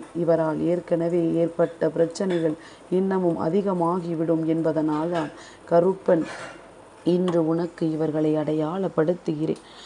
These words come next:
நான் சொன்ன பெயரை முதலெழுத்தாக கொண்டவர் ஏதாவது ஒரு பெண் உன் இல்லத்திற்கு அருகில் இருந்து அடிக்கடி உன்னை நோண்டிக் கொண்டிருக்கிறார் என்றால், இனிமேல் இவர்களோடு உன்னுடைய நட்பை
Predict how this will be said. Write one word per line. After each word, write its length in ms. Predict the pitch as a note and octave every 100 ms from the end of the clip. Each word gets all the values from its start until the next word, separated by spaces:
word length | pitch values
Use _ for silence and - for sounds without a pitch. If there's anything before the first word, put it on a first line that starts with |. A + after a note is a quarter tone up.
| - -
நான் 260 | E3+ E3
சொன்ன 380 | E3 E3+ F3+ F3
பெயரை 400 | D#3+ E3+ F3+ F3 D#3+
முதலெழுத்தாக 920 | D#3+ E3 D#3+ F3 F3+ - E3 D#3 D#3+
கொண்டவர் 440 | D#3+ E3+ F3 E3 - - - - -
ஏதாவது 540 | F3 F3 E3+ F#3 F3+ E3+
ஒரு 180 | E3 E3 D#3
பெண் 200 | G3 E3+ - - - -
உன் 160 | F#3
இல்லத்திற்கு 680 | F3+ G3+ G3+ G3 F#3+ F3 - F3+
அருகில் 340 | F3 G3 F#3
இருந்து 380 | E3+ F3 F3 E3 D#3 - - -
அடிக்கடி 760 | E3 F3 G3 - E3+ E3+ D#3+ - -
உன்னை 340 | E3+ F3 E3+ D#3+
நோண்டிக் 520 | D#3+ E3+ G3+ F#3 -
கொண்டிருக்கிறார் 840 | F3 E3 E3 F3+ - F3 E3 D#3+
என்றால், 440 | E3 E3 E3 D3+ - - - -
இனிமேல் 480 | F#3 F#3+ F3+ F3 D#3+ - -
இவர்களோடு 720 | E3+ E3+ D#3+ D#3+ E3 F#3+ F#3 E3
உன்னுடைய 500 | D#3+ D#3+ D#3+ D#3 D3+
நட்பை 420 | D#3 D#3 -